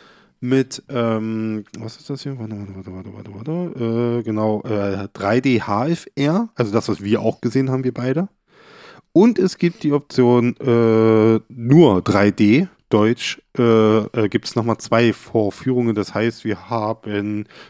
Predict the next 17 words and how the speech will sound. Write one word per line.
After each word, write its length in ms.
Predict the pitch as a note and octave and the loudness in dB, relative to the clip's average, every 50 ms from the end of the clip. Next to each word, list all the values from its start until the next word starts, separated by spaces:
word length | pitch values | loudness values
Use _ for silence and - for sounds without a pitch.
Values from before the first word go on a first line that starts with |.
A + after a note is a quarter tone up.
| _ - | _ -8
neun 460 | A#2+ A2 A2+ A#2+ C3 C#3 C#3 C#3+ C#3 - | -2 2 2 4 4 4 2 0 -4 -12
Vorführungen 760 | _ - - - C3 B2 - - A#2+ G2+ F#2+ F#2 F2+ F2 F2+ | _ -8 -2 0 0 0 0 0 -2 -2 -2 -2 -4 -6 -6
morgen 340 | F2 F2 F2 E2+ E2+ F2+ F#2 _ _ _ _ _ _ _ _ _ _ - | -8 -8 -10 -10 -12 -16 -20 _ _ _ _ _ _ _ _ _ _ -6
noch. 340 | A2 G2 F#2 F2 - - - - | -4 -2 -2 -2 -4 -8 -12 -6
Also 260 | - G#2 G#2+ G#2+ G#2+ | -4 -2 -2 0 2
wir 140 | A2+ G#2 F#2+ | 2 4 4
reden 180 | A#2 B2 C3 B2 | 4 2 2 2
jetzt 160 | A#2 - - | 0 -2 -4
hier, 220 | - C3+ C3+ C3 | -2 0 0 0
wir 80 | A2+ G#2+ | 0 -2
sind, 160 | A#2+ A#2 G#2+ | -4 -4 -4
wie 60 | A#2 | -4
gesagt, 240 | A2+ G#2+ A#2+ G#2+ - | -4 -2 -2 -2 -2
wir 60 | G#2 F2 | -4 -4
sind 100 | G#2+ G#2 | -4 -4
am 140 | G2+ - - | -6 -6 -6
elften. 600 | - B2 B2 C3+ D3 - - - - F#3 G3+ G3 | -2 0 0 0 0 -2 -6 -8 -6 -6 -6 -6